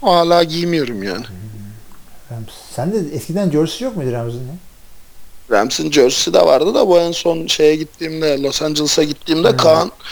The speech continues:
Speaker 1: çok güzel bir tişörtünü de aldırdı. Ama hala giymiyorum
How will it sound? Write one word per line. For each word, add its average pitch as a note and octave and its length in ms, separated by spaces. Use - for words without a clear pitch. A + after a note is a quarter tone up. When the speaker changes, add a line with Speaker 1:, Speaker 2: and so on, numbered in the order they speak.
Speaker 1:
çok - 240
güzel D#3 280
bir - 40
tişörtünü D#3+ 600
de F3+ 60
aldırdı. A2+ 540
Ama - 300
hala E3 340
giymiyorum D#3+ 560